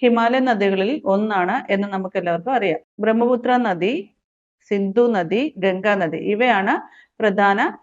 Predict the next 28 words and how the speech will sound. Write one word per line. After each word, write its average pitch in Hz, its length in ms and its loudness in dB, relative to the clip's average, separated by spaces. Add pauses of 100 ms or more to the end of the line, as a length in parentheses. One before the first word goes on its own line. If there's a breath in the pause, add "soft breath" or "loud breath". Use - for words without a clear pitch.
(120)
ഹിമാലയൻ 220 480 4 (100)
നദികൾ. 170 380 0 (360 soft breath)
അതിൽ 254 340 2
ഈ 240 80 2
ബ്രഹ്മപുത്ര 240 640 2
നദിയുടെ 214 400 2
ഉത്ഭവം, 196 680 0 (500)
അതിന്റെ, 196 600 0 (140)
അതിലുള്ള 202 400 0
ജലവൈദ്യുത 190 580 0
പദ്ധതികൾ, 190 560 -2
അതിന്റെ 185 240 -2
പോഷക 185 400 -4
നദികൾ 190 380 -4
എന്നുള്ള 196 240 -4
കാര്യങ്ങളാണ് 185 600 -2
നമ്മൾ 190 340 -4
ഇന്ന് 226 340 -4
പഠിക്കുവാൻ 190 480 -2
പോകുന്നത്. 190 360 -4 (880 loud breath)
അപ്പോൾ 247 340 4
ബ്രഹ്മപുത്ര 285 600 4
നദിയുടെ 196 400 4
ഉത്ഭവം 262 640 4
എവിടെയാണ് 196 560 2
എന്ന് 196 140 -2
നമുക്ക് 190 340 -4
നോക്കാം. 208 260 -4